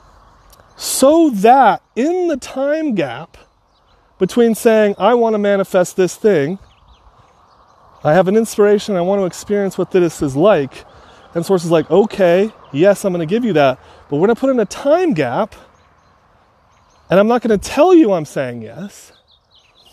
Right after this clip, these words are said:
but I'm gonna put in a time gap, so when you are in the gap between asking and receiving,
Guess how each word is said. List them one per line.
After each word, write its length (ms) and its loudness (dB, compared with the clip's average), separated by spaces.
but 100 2
I'm 60 2
gonna 100 0
put 140 -2
in 80 2
a 60 0
time 440 -2
gap, 300 2
so 300 2
when 540 0
you 220 0
are 260 -4
in 200 0
the 80 0
gap 300 0
between 520 -2
asking 440 -2
and 120 0
receiving, 640 0